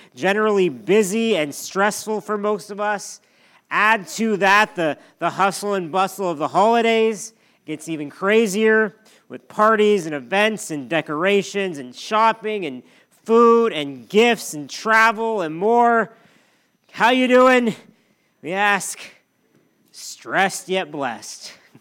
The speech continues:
But then again, you may not even be feeling very blessed this year,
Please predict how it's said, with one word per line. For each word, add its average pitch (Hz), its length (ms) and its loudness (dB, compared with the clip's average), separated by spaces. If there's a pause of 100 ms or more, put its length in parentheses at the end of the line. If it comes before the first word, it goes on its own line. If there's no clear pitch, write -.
(2500)
But 117 80 -20
then 135 120 -8
again, 170 320 -2
you 160 80 -2
may 156 160 -2
not 180 200 0
even 180 240 -4
be 175 120 -4
feeling 185 360 -4
very 202 180 0
blessed 202 500 -2
this 180 240 -10
year, 151 360 -8